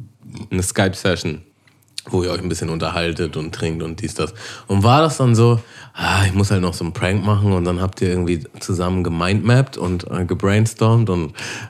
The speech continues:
ähm, die Sachen auf dem Whiteboard geschrieben und, ähm,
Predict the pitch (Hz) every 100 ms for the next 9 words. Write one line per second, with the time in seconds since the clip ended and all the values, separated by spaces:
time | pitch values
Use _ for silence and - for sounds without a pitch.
0 | - 85 87 85 82 87 90 98 87 92
1 | 85 95 104 101 104 - - - 107 101
2 | 95 92 87 87 82 85 82 80